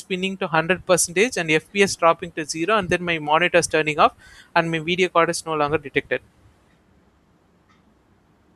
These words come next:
அதாவது சொருகுனா, so, அதான கேம் on பண்ணா, ஃபேன்ஸ் சொருன்னு சுத்துச்சு, அப்படியே மானிட்டர் பிளாக் ஆகி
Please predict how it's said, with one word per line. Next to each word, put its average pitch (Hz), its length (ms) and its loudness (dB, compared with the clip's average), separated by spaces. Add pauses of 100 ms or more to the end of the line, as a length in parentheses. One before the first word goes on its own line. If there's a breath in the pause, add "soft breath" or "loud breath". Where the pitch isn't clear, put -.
(1300)
அதாவது 175 260 8
சொருகுனா, 214 680 6
so, 180 200 4
அதான 202 240 6
கேம் 208 300 4
on 202 260 6
பண்ணா, 196 400 4 (480 loud breath)
ஃபேன்ஸ் 214 520 4
சொருன்னு 226 520 -4 (120)
சுத்துச்சு, 254 420 -2 (380 soft breath)
அப்படியே 208 640 6
மானிட்டர் 190 500 4
பிளாக் 170 380 6
ஆகி 185 680 0